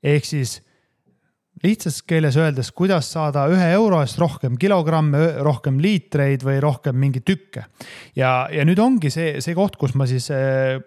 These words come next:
käisime pojaga poes ja, ja meil peale ujumistrenni meeldis osta sihukest, äh, noh, ütleme siis jogurtijooki.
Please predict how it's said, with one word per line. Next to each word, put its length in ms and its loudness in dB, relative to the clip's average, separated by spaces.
käisime 340 0
pojaga 540 2
poes 360 2
ja, 160 2
ja 240 -6
meil 160 0
peale 220 0
ujumistrenni 680 2
meeldis 320 0
osta 360 -2
sihukest, 580 -2
äh, 100 0
noh, 180 0
ütleme 240 -4
siis 80 0
jogurtijooki. 800 0